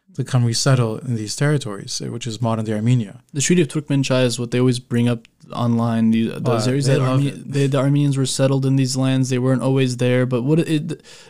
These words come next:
Speaker 2: it doesn't prove any. First of all, if you're a minority in a, if you're a minority population, that doesn't negate the fact that you might not be indigenous or you are indigenous to the area. You know, a lot of parts of Western Armenia, the Armenians were no longer the majority population.
Speaker 1: Of course.
Speaker 2: That doesn't mean it's not their homeland, you know?
Speaker 1: Yeah.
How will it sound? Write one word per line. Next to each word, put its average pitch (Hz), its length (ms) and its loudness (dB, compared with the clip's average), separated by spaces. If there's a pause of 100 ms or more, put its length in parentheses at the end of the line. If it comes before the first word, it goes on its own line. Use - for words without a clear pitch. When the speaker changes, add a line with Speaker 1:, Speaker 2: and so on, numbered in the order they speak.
Speaker 2:
it 151 60 -4
doesn't 156 360 0
prove 151 340 2
any. 135 140 2
First 170 320 0
of 156 100 -4
all, 139 200 2
if 131 120 -4
you're 170 200 2
a 156 40 2
minority 131 840 2
in 127 140 0
a, 123 320 2 (260)
if 139 80 -12
you're 160 100 0
a - 100 2
minority 147 260 2
population, 139 560 0
that 131 100 2
doesn't 131 260 0
negate 127 360 0
the 127 80 -2
fact 120 280 -2
that 120 280 -2
you 127 120 0
might 120 240 4
not - 140 -4
be 117 100 -2
indigenous 110 480 2
or 113 60 -2
you 110 140 0
are 110 100 -4
indigenous 110 460 -2
to 113 80 0
the 113 100 0
area. 101 320 -2
You 113 140 0
know, 113 180 -2 (320)
a 143 40 -6
lot 165 120 4
of 175 80 0
parts 147 240 -2
of 135 100 -2
Western 127 300 0
Armenia, 123 400 2
the 117 80 -2
Armenians 120 400 2
were 123 120 0
no 123 120 2
longer 123 340 2
the 117 100 0
majority 120 440 2
population. 127 600 0
Speaker 1:
Of - 20 0
course. 165 80 2
Speaker 2:
That - 20 0
doesn't 127 260 0
mean 127 140 2
it's 117 160 -2
not 120 160 0
their 117 140 0
homeland, 120 460 -2
you 117 100 -2
know? 117 180 2
Speaker 1:
Yeah. 135 140 2